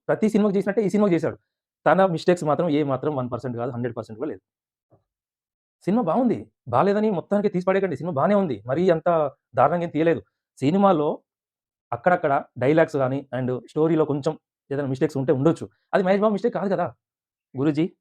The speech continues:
ఎంత నెగెటివ్ రివ్యూస్ వచ్చినా గానీ మీ మీద రెస్పెక్ట్ ఎప్పటికీ తగ్గదు. ఎందుకంటే మీరు ఎన్ని హిట్స్ ఇచ్చారో ఇండస్ట్రీకి తెలుసు,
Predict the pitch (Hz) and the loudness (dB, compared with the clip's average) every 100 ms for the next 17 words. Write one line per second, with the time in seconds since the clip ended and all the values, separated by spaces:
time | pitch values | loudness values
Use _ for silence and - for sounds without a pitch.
0 | _ _ _ _ _ _ _ _ _ _ | _ _ _ _ _ _ _ _ _ _
1 | _ 127 147 175 156 151 139 139 127 123 | _ -10 -2 0 2 0 0 -4 -6 -6
2 | 110 147 - _ - 131 135 123 135 127 | -8 -10 -14 _ -10 -4 -4 -4 -8 -10
3 | 117 127 131 110 98 _ 123 131 151 160 | -6 -6 -6 -8 -12 _ -10 -6 -4 -6
4 | - _ _ 127 131 131 151 151 139 _ | -8 _ _ -6 -4 -2 -2 -4 -6 _
5 | _ _ _ 135 131 139 139 147 - - | _ _ _ -8 -6 -4 -2 -4 -8 -8
6 | 131 131 127 120 | -4 -4 -4 -6